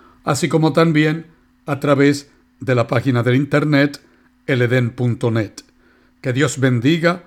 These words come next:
estos medios de comunicación. Sin nada más,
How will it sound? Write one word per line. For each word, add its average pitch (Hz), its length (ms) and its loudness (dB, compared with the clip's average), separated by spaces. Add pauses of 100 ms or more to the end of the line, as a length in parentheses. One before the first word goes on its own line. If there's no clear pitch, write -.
(320)
estos 139 520 -2
medios 160 500 2 (340)
de 120 220 -2
comunicación. 120 840 0 (760)
Sin 127 240 -4
nada 135 200 4
más, 160 360 2